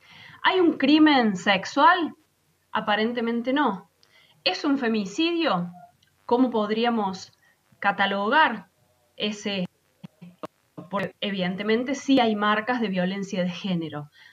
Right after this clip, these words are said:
Ahora, lo que se va develando a través de la trama, no quiero spoilear, me estoy cuidando,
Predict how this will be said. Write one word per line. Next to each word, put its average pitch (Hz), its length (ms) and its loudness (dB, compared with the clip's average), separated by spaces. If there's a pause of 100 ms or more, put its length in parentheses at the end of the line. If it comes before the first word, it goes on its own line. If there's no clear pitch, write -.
Ahora, 196 480 0 (140)
lo 196 140 -4
que 190 100 -6
se 196 120 -8
va 247 120 4
develando 285 560 4
a 202 60 -6
través 202 180 -2
de 214 60 -2
la 220 120 -2
trama, 285 380 2
no 170 160 -6
quiero 185 480 -4 (100)
spoilear, 180 460 -4
me 175 80 -2
estoy 175 220 -4
cuidando, 226 720 0